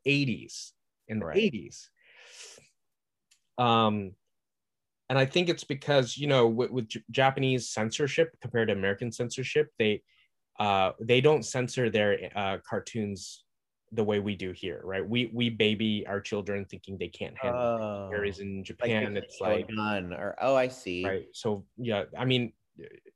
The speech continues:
Speaker 1: so you bring up Pokemon earlier. People don't realize that there's actually the original animation in Japan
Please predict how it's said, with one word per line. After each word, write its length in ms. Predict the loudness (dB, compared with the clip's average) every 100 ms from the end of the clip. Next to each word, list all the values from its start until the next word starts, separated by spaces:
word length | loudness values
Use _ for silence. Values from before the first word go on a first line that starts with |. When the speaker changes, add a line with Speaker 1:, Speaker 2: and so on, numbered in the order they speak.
| _ _ -14 -12 -2
Speaker 1:
so 360 | 4 6 4 -6
you 140 | -2 6
bring 180 | 6 6
up 80 |
Pokemon 420 | 4 4 4 0 0
earlier. 420 | 0 0 0 -6 -8
People 240 | -2 2 6
don't 160 | 6
realize 340 | 6 4 4 2
that 200 | -2 -2
there's 200 | -2 4
actually 600 | 2 2 2 4 4 2
the 140 | 0
original 380 | 0 0 0 0
animation 580 | 0 0 2 0 -2 -4
in 100 | -4
Japan 540 | -6 -4 -2 -2 -4